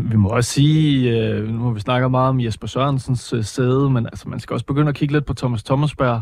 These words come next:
Øh, han havde, øh, han, han kunne lurepasse den lidt i nedrykningsspillet i sidste sæson, øh, hvor det på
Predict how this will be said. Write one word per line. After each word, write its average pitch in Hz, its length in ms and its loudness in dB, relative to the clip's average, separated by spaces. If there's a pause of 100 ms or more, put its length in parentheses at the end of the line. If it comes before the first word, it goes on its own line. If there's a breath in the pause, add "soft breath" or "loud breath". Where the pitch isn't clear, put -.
(140)
Øh, 120 340 0
han 120 160 2
havde, 131 600 2
øh, 117 80 -8
han, 117 140 -6
han 123 160 -2
kunne 123 300 -2
lurepasse 143 480 0
den 131 80 -2
lidt 131 200 0
i 127 80 -2
nedrykningsspillet 123 840 -2
i - 20 -2
sidste - 260 -6
sæson, 127 460 -2
øh, 120 280 -2
hvor 117 120 -2
det 113 260 -6
på 120 120 -2